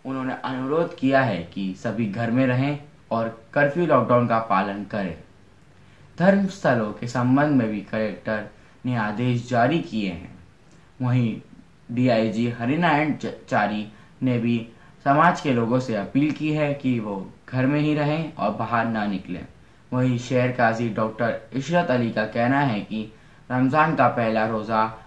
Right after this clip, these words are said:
बरोज़ शनिचर यानी आज से शुरू होगा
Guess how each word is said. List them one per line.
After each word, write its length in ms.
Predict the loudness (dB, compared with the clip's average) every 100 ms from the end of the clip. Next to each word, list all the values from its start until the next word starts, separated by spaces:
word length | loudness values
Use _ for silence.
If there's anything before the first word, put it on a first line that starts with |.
| -12
बरोज़ 640 | 0 2 4 4 2 -4 -12 -20 -20 -20
शनिचर 640 | -12 -2 2 2 2 -4 -4 -4
यानी 360 | -2 0 0 2
आज 300 | 2 2 0
से 100 | -6
शुरू 280 | -6 -6 -6
होगा 480 | -6 -6 -6 -6